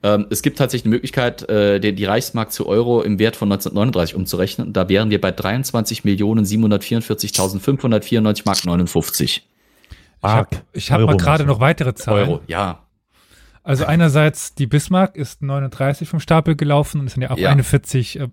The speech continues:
Speaker 2: <clears throat> gesunken.
Speaker 1: Ja.
Speaker 2: Und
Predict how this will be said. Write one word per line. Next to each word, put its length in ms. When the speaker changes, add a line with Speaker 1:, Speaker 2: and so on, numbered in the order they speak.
Speaker 2:
<clears throat> 220
gesunken. 480
Speaker 1:
Ja. 100
Speaker 2:
Und 500